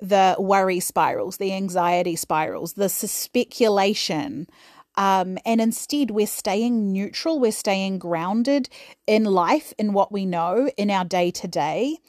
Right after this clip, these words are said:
which also allows us to rest and regulate, but to continue to believe in our vision, in our dreams. It means that by staying in neutral and holding space for ourselves to rest,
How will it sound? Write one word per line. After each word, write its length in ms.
which 240
also 580
allows 480
us 520
to 120
rest 340
and 160
regulate, 640
but 200
to 100
continue 680
to 180
believe 800
in 260
our 180
vision, 800
in 260
our 200
dreams. 960
It 160
means 400
that 140
by 120
staying 480
in 180
neutral 420
and 100
holding 380
space 420
for 140
ourselves 480
to 120
rest, 680